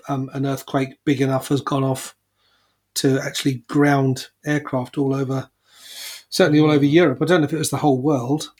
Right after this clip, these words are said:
Speaker 1: but, uh, it was quite a
Speaker 2: It, it felt like the whole world for us in Europe. <laughs>
Speaker 1: Mm. Our, our
Speaker 2: Um,
Speaker 1: little piece of the world.
Speaker 2: <laughs> Yeah.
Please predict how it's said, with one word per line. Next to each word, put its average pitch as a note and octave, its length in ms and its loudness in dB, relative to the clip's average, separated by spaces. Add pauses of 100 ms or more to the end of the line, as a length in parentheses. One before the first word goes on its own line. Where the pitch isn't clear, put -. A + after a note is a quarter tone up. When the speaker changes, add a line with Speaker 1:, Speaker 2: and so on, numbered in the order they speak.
(160)
Speaker 1:
but, - 200 -12
uh, C#3 140 -4 (480)
it - 20 -10
was C#3 140 -8
quite D#3 240 0
a C#3+ 280 -4 (920)
Speaker 2:
It, F#3 200 -8
it D#3+ 140 0
felt F#3+ 280 4
like D3+ 260 -4
the C3+ 100 -2
whole B2+ 220 0
world A#2 440 -4
for - 320 -8 (140)
us - 240 -12 (180)
in A2+ 360 -10
Europe. G#2 520 -6 (240)
<laughs> - 40 -12 (260)
Speaker 1:
Mm. D3+ 380 -4 (340)
Our, D#3+ 180 -2
our E3 180 4
Speaker 2:
Um, C#3+ 60 8
Speaker 1:
little D#3 160 2
piece D3 320 0
of D3 80 0
the C3+ 60 0
world. B2+ 320 -2 (280)
Speaker 2:
<laughs> - 120 -18 (100)
Yeah. C3 400 0